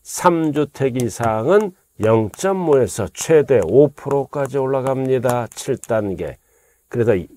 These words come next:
하나, 두 개는 이렇게 쓰고 지역과 관계없이 삼 주택 이상은 오, 오. 그러나 법인이나 단체라고 나오면 비례세율을 씁니다. 그 투기 목적이니까 끝에 거 쓴다고요.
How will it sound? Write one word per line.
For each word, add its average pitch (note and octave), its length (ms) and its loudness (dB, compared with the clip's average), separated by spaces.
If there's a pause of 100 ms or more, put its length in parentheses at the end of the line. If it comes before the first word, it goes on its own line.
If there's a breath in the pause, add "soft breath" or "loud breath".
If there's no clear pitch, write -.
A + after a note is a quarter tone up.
하나, F3+ 520 0
두 D3+ 160 -8
개는 A#2 420 2
이렇게 E3 400 0
쓰고 F#2 400 -4 (300 soft breath)
지역과 F3 800 4
관계없이 D3+ 840 -2
삼 D#3 400 -8
주택 B2+ 380 -8
이상은 B2 580 -2 (540 soft breath)
오, B2 420 4 (200)
오. G#2 280 4 (160)
그러나 C#3 420 4 (160)
법인이나 F3 1120 -2
단체라고 D3+ 800 -6
나오면 C#3+ 480 2 (380 soft breath)
비례세율을 A#2 640 2
씁니다. D#2 500 -12 (460)
그 E3 100 -12
투기 A#3 320 -2
목적이니까 B2+ 800 -2
끝에 D3+ 300 -2
거 D#3 120 -2
쓴다고요. C3 840 0